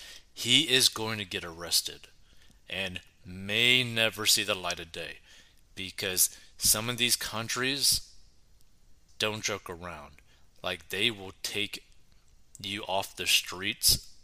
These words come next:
forever for a very slight offense, right? Like, there are countries, I think right now,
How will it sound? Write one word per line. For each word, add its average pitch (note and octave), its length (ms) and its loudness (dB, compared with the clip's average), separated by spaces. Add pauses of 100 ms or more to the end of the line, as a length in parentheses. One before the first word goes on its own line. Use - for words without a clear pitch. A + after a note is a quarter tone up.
(140)
forever F2 580 -6 (360)
for G#2+ 480 0
a A2 100 -4
very G#2 540 0
slight F2+ 500 4
offense, - 640 -4 (380)
right? G2 300 -4 (500)
Like, G#2 200 -4
there B2+ 240 4
are A#2+ 440 8 (920)
countries, B2 560 0
I F2+ 40 -4
think G#2+ 220 -4
right G#2 220 -2
now, F#2 340 -4